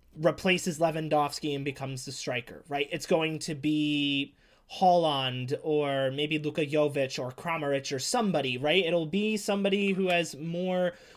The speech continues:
goal-scoring talent and ability, right? This is similar in a way, I think, to what Kwasi Vrit went through at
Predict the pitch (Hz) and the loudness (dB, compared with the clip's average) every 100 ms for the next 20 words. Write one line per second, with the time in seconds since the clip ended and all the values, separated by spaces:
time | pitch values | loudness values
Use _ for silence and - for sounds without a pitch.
0 | _ 139 185 185 - 196 190 185 165 - | _ 2 4 4 2 0 2 0 -4 -8
1 | - 175 170 156 147 156 131 147 143 131 | -6 -4 -4 -4 -4 -4 2 2 4 0
2 | 123 127 127 139 156 135 156 - 143 - | -4 -6 0 2 0 -2 -6 -6 -6 0
3 | 262 339 254 208 185 - 175 170 151 139 | 0 4 6 6 4 -2 -4 -4 -4 -4
4 | 135 131 147 151 139 120 131 127 139 131 | -2 0 2 2 2 0 -4 -4 -8 -10
5 | 127 - 139 131 131 - - _ 139 135 | -12 -8 -4 -4 -4 -8 -20 _ -2 -2
6 | - 160 156 151 151 135 127 151 151 - | -4 0 0 2 -4 -4 -2 0 0 -2
7 | - 139 135 - - 139 139 127 120 123 | -6 -4 -4 -4 -6 -2 0 -2 -4 -10
8 | - 151 139 - | -2 2 2 -2